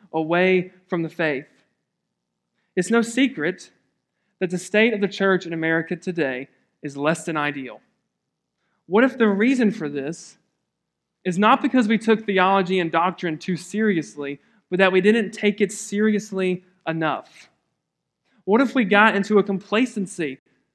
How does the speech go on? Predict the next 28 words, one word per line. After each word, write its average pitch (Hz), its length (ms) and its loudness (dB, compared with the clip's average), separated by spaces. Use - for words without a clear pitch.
when 190 120 -2
it - 140 -8
comes 202 520 0
to 202 120 -4
growing 180 600 2
in 180 160 -2
knowledge 175 460 2
of 170 120 -4
the 165 80 -2
Lord? 156 380 -4
And 190 100 2
while 220 140 6
we 226 100 6
were 208 100 6
in 269 340 4
that 190 180 4
complacency, 170 880 -2
wolves 202 440 2
crept - 340 -6
in. 127 240 -14
And 175 100 -8
they 170 60 -4
crept 208 360 0
in 190 80 2
and 175 80 0
began 180 340 -2
to 180 100 -12
sow 185 480 -2